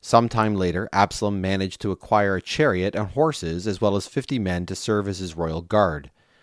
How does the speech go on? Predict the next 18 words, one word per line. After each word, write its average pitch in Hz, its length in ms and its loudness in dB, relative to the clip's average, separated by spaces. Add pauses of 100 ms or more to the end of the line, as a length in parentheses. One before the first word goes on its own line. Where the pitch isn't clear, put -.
(220)
Now 85 140 -2
Absalom 92 440 -2
used 90 240 -6
to 95 60 -6
get 98 200 0
up 107 200 2
early 98 340 0
and 101 140 0
stand 98 280 -2
beside 104 300 0
the 110 80 0
road 95 260 0
that 95 120 -2
led 90 240 -4
to 90 80 -10
the 95 100 -10
city 85 260 -10
gate. 87 380 -2